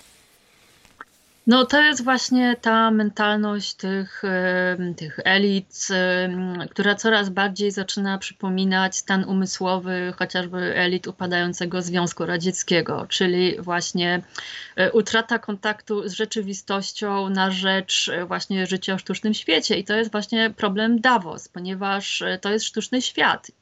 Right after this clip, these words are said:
I powiem tak, plan był taki, plan był taki, em, że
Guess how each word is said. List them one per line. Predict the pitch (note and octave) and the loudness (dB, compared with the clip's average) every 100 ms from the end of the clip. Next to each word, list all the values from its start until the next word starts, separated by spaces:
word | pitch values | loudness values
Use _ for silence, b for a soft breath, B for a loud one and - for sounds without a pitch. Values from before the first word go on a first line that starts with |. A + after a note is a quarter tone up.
| - | 0
I | A3 E3 _ B B B B | 0 0 _ B B B B
powiem | A#3+ D#4+ | -4 -4
tak, | D#4 F3 - | 0 0 -2
plan | - A#3+ D#4+ | -2 0 0
był | E4+ | -2
taki, | D#4 A3 F3+ - E3 - | -4 -6 -6 -8 -18 -8
plan | G#3+ D4+ | -6 -4
był | E4+ | -8
taki, | D#4 B3 A3+ - A#3 C#4+ - B B B B - | -8 -6 -6 -6 -6 -6 -10 B B B B -2
em, | G#3 G#3 G#3+ G#3 G#3 G#3+ - | 2 4 4 4 2 0 -4
że | G3 - G#3+ G#3+ G#3+ | -6 0 4 6 4